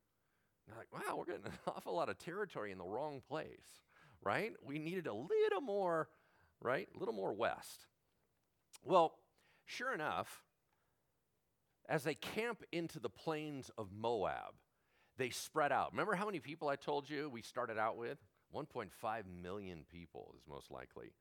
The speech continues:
So after forty years, you lose some, you gain some, right? And so how many people? I don't know, but it's a lot of people. And they just look like little ants all over the place, and they just spread out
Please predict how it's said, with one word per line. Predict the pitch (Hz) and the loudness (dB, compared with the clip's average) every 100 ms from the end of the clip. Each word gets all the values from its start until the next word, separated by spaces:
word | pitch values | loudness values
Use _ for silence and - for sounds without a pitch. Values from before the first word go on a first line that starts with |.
| _ - - | _ -20 -8
So | - | 2
after | 208 233 160 | 4 4 2
forty | - 202 160 | 4 4 4
years, | 160 175 107 87 | 0 0 0 -4
you | 98 | -4
lose | 160 147 | -2 -4
some, | - 151 156 147 131 | -6 -8 -6 -6 -8
you | 76 | -12
gain | - 147 151 143 - | -12 -10 -10 -12 -12
some, | 131 131 127 113 | -10 -10 -10 -10
right? | 90 107 147 - _ _ - - - | -8 -6 -10 -16 _ _ -20 -20 -6
And | 175 | -2
so | - | 2
how | 180 233 | 4 4
many | 240 180 | 2 -2
people? | 202 170 151 | -4 2 4
I | |
don't | 254 | 6
know, | 185 233 | 4 2
but | 117 | 0
it's | 107 | -2
a | 127 | 4
lot | 147 113 | 4 4
of | - | 0
people. | 190 - - - _ - - - 175 | -6 -8 -14 -16 _ -20 -20 -4 0
And | 190 | 2
they | 247 | 2
just | 240 165 147 | 0 -4 0
look | 180 254 - | 4 2 2
like | 139 90 | -2 0
little | 170 147 - | 0 0 -6
ants | 120 143 73 - | -6 -6 -6 -10
all | 87 101 | -4 -2
over | 123 | 0
the | 87 | -2
place, | - 80 90 | -4 -4 -4
and | 139 | -6
they | 131 | -6
just | 120 - - | -8 -10 -10
spread | - 156 165 165 | -8 0 2 4
out | 143 107 | 4 4